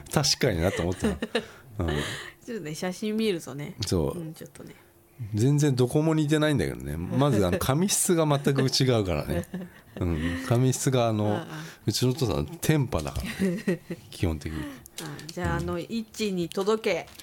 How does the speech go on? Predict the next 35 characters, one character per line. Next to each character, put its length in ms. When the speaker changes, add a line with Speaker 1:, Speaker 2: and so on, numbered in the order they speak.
Speaker 2:
ヒ 100
ョ 100
ン 80
ビ 220
ン、 80
出 120
て 140
こ 180
い！ 40
あ、 140
出 100
て 140
こ 160
い 40
や！ 60
Speaker 1:
振 100
る。 140
Speaker 2:
振 80
る。 140
Speaker 1:
い 220
い？ 40
Speaker 2:
は 140
い。 100
Speaker 1:
あ 100
げ 100
ま 80
す 120
よ。 120
Speaker 2:
開 20
け 40
て 60
く 40
だ 60
さ 120
い。 80